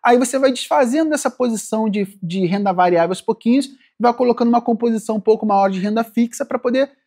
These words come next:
é claro, garantir aquele patrimônio que tu construiu, que ele não seja dilapidado, não dilapidado, né, mas que ele não seja,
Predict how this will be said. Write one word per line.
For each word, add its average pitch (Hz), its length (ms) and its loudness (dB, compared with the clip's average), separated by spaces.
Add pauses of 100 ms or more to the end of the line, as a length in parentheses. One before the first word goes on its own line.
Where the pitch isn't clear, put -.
(200)
é - 40 -16
claro, 202 180 2
garantir 214 420 4
aquele 196 160 0
patrimônio 196 560 2
que 190 80 -14
tu 196 100 -12
construiu, 233 680 -2
que 262 80 -4
ele 262 80 0
não 254 100 0
seja 233 300 2
dilapidado, 214 760 2
não 370 160 -2
dilapidado, 208 560 4
né, 175 80 -2
mas 202 160 -4
que 247 100 -6
ele 247 80 0
não 240 80 -2
seja, 240 340 -2